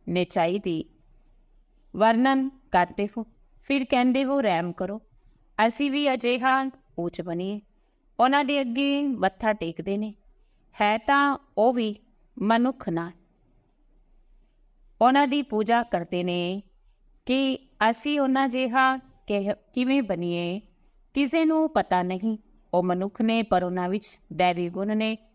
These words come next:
ਉਹਨਾਂ ਨੂੰ ਅਜਿਹਾ ਕਿਸ ਨੇ ਬਣਾਇਆ? ਤੁਸੀਂ ਬੱਚਿਆਂ ਦੀ ਬੁੱਧੀ ਵਿੱਚ ਸਾਰਾ ਡਰਾਮਾ ਬੈਠਿਆ ਹੋਇਆ ਹੈ। ਕਿਵੇਂ ਇਸ ਦੈਵੀ ਝਾੜ ਦਾ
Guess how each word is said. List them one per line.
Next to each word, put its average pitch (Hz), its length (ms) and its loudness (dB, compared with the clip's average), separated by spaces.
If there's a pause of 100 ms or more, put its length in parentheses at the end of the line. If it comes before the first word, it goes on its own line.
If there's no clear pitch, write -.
(800)
ਉਹਨਾਂ 285 280 4
ਨੂੰ 294 220 2
ਅਜਿਹਾ 269 500 2
ਕਿਸ 285 340 -8
ਨੇ 311 120 2
ਬਣਾਇਆ? 175 520 0 (340)
ਤੁਸੀਂ 285 380 0
ਬੱਚਿਆਂ 233 380 0
ਦੀ 180 120 -2
ਬੁੱਧੀ 180 340 -4
ਵਿੱਚ 220 300 -6 (560)
ਸਾਰਾ 240 560 2 (320)
ਡਰਾਮਾ 180 520 0 (640)
ਬੈਠਿਆ 214 500 0
ਹੋਇਆ 175 300 -4
ਹੈ। 202 160 -8 (800)
ਕਿਵੇਂ 285 380 0
ਇਸ - 260 -12 (280)
ਦੈਵੀ 196 340 0
ਝਾੜ 233 340 -2
ਦਾ 185 260 2